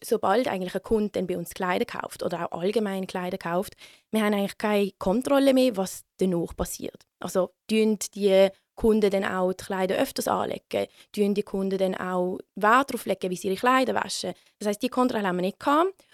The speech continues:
Und dadurch, dass wir halt beide von der, ja, Unternehmensseite kommen und keine Designerinnen eigentlich sind und, ja, uns das Know-how haben müssen aneignen, haben wir dann gesagt, ja, wie können wir eigentlich das ganze Modell ein bisschen weiterdenken? Wie können wir es ein bisschen verbessern? Wie können wir auch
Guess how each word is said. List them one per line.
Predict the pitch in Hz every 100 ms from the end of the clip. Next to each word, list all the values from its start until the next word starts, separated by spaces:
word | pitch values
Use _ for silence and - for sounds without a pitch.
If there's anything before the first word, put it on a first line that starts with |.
| _ _
Und | - 202
dadurch, | 196 196 190
dass | 190
wir | 185
halt | 180
beide | - 180 185 196 190
von | 175
der, | 170 175 170 165 170 -
ja, | 175 175
Unternehmensseite | 190 190 175 226 254 277 285
kommen | 185 180 214 262 277 _ _ -
und | 202
keine | - 175 214 262
Designerinnen | 269 254 247 277 269 269
eigentlich | 262 269 285
sind | - 180 214
und, | 208 208 - _
ja, | 185 180
uns | 190 208 - _
das | - 185
Know-how | 202 190
haben | 190 180 180
müssen | 175 -
aneignen, | 175 190 233 254 277 269 269 - _ _ _ -
haben |
wir | 214
dann | 208
gesagt, | 208 196
ja, | 208 214
wie |
können | 214 220
wir | 220
eigentlich | 202
das | - -
ganze | 180 185
Modell | 180 175 175
ein | 170
bisschen | 214 - 190
weiterdenken? | - 175 - 180 196
Wie |
können | 180 185
wir | 180
es |
ein | -
bisschen | 185
verbessern? | 180 196 208 - 175
Wie | 175
können | 180
wir | 180
auch | -